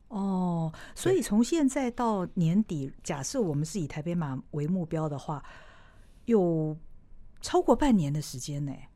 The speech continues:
Speaker 1: 吼。
Speaker 2: 对啊，就是等于还有几乎是两个训练的周期。
Speaker 1: 对，对，对，对，对。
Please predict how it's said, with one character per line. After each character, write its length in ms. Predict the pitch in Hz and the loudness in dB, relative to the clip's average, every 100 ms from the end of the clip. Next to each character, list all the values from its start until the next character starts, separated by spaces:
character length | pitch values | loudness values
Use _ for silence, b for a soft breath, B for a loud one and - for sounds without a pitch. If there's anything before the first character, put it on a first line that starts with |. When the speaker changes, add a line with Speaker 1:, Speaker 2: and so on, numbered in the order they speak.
| - | -18
Speaker 1:
吼。 260 | - 170 127 | -6 -6 2
Speaker 2:
对 100 | 143 | 6
啊， 100 | 127 | 6
就 140 | 120 147 | 6 4
是 340 | 151 139 131 - - | 4 2 0 -6 0
等 160 | 120 | 2
于 380 | 117 120 123 131 - - - | 4 4 4 2 -4 -20 -12
还 180 | - 135 | 2 6
有 240 | 131 117 113 | 8 8 6
几 220 | - 139 135 | -2 2 4
乎 100 | 143 | 6
是 140 | 143 | 6
两 300 | 120 110 101 | 6 6 4
个 100 | 110 | 0
训 260 | - 160 143 | 4 4 4
练 140 | 127 | 4
的 80 | 110 | 2
周 240 | 117 113 | 2 2
期。 180 | 110 - | 2 -2
Speaker 1:
对， 200 | 285 233 | 0 2
对， 240 | 240 214 | 2 2
对， 260 | 190 196 175 | 0 -4 -4
对， 260 | 160 170 160 | -4 -6 -6
对。 300 | 165 151 | -6 -8